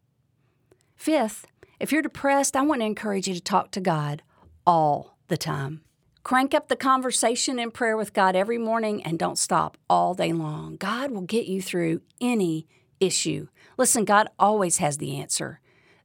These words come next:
Though deeply spiritual, his answer may be intensely practical, and you can talk to God about anything and everything. It's okay to talk to God about your struggles or to ask him hard questions or to cry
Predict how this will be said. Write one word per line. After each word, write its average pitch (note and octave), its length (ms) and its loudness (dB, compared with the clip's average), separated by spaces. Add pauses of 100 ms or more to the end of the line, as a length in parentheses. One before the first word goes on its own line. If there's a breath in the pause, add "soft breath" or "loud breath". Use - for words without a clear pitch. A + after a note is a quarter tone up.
(140)
Though G#3+ 300 2
deeply C#4 360 -4
spiritual, F#3 640 -2
his F3 320 -2
answer F#3 440 -2
may E3 240 0
be D3+ 260 -6
intensely G#3 800 -4 (320 soft breath)
practical, D#3 640 -6 (240 soft breath)
and D#3+ 200 -4
you F#3+ 120 0
can C#4+ 200 -8
talk - 320 -6
to F#3+ 100 -8
God D#3+ 260 -2
about D3+ 280 -6 (100)
anything G#3 760 -4
and F#3+ 140 -2
everything. F#3 640 -6 (360 loud breath)
It's A#3+ 240 0
okay G#3 480 -4
to - 120 -16
talk F3 360 -8 (100)
to - 80 -10
God D#3 380 -4
about D#3+ 240 -6
your F3+ 80 -10
struggles E3 600 -6
or E3+ 80 -4
to F3 180 -2
ask E3+ 300 0
him F3 120 -2
hard E3 260 -6
questions F#3 540 -6
or F3+ 160 -8
to F#3 40 -10
cry F#3 720 -10